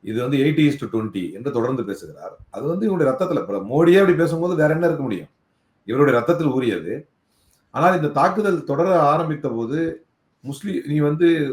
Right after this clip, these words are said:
களிமா தெரியுமா?" என்று கேட்டார்கள். அதே மாதிரி என்னுடைய ஆடையை வந்து அவிழ்த்து பார்த்து, அஹ், இந்த தாக்குதலை நடத்தினார்கள் என்று இவர்கள் ஆரம்பிக்கும் பொழுது அப்பவே தெரிஞ்சிருச்சு, "அடடே இது வேற கோணம்டா" அப்படின்னு.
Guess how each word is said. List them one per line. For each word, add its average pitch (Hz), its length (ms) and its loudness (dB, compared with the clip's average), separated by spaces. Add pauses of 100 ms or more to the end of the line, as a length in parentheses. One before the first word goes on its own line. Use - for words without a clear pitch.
(140)
களிமா 170 320 0
தெரியுமா?" 143 460 0
என்று 123 280 -8
கேட்டார்கள். 98 560 -6 (1300)
அதே 143 240 0
மாதிரி 143 560 2
என்னுடைய 120 360 -6
ஆடையை 160 420 4
வந்து 135 320 -2
அவிழ்த்து 143 320 -4
பார்த்து, 123 380 -4 (680)
அஹ், 117 160 -4
இந்த 110 160 -6
தாக்குதலை 131 360 -2
நடத்தினார்கள் 101 680 -6
என்று 127 300 0
இவர்கள் 131 240 -2
ஆரம்பிக்கும் 120 540 -4
பொழுது 87 280 -10 (880)
அப்பவே 175 580 2
தெரிஞ்சிருச்சு, 160 540 2
"அடடே 131 220 -2
இது 123 140 -2
வேற 113 220 0
கோணம்டா" 110 420 -6
அப்படின்னு. 76 340 -12